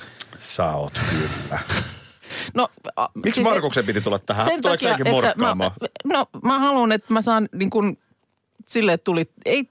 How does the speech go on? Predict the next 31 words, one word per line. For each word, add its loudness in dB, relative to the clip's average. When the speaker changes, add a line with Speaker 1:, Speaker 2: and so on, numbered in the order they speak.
Speaker 2:
tulitukeakaan. 0
Mä 2
en 2
nyt -2
ta-, 0
tarkoitus -2
on 2
niin 0
kuin 0
tulittaa, 0
vaan 2
siis -2
ihan 0
vaan 0
todeta, 0
Speaker 1:
Joo, 2
mä 2
ihmettelinkin, 2
Speaker 2:
että 2
kun 2
Speaker 1:
miksi 2
te 6
Speaker 2:
on 4
Speaker 1:
olette 2
tuonut 2
giljotiinin 2
tänne 2
studioon, 2
Speaker 2:
kun 4
Speaker 1:
mutta 0
Speaker 2:
on 4